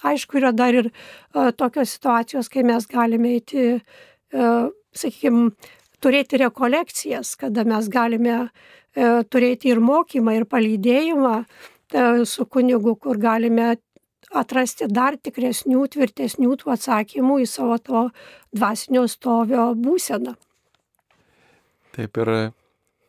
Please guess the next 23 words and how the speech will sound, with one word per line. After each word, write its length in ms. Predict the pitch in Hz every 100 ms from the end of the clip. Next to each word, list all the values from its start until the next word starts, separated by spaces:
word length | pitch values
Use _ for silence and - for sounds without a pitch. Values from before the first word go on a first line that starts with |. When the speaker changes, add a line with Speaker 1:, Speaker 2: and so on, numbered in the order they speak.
| _ -
Speaker 2:
turime 280 | 117 110
prisiminti, 580 | 107 110 - 113 123 127
kad 180 | 117 107
sakramentas 960 | - 113 113 110 107 123 139 123 120 113
veikia, 540 | 117 127 - 117 113 131
yra 200 | 117 113
toks 200 | 113 -
lotyniškas 680 | 113 104 123 113 - 107 -
o-, 260 | 156 123 131 _ _ _ _ _ _
posakis 560 | 120 127 - - 110 - _ _ _ _
ex 260 | 110 - - -
opere 480 | 131 - 127 120 117
operato, 720 | 113 - 113 139 123 - 120 165 _ _ _ _ _ _ -
tai 120 | 113
reiškia 360 | 123 127 123 117 _ -
iš 300 | 156 - -
atlikto 520 | 139 147 131 - 123 113
veiksmo, 600 | 123 101 - - 143 208 _ _ _ _ _ _ _ -
nepriklausomai 800 | 131 127 123 135 156 165 139 127
nuo 120 | 123
to, 200 | - 131 _
kas 280 | - 147 -
atlieka, 640 | 110 117 120 120 - 113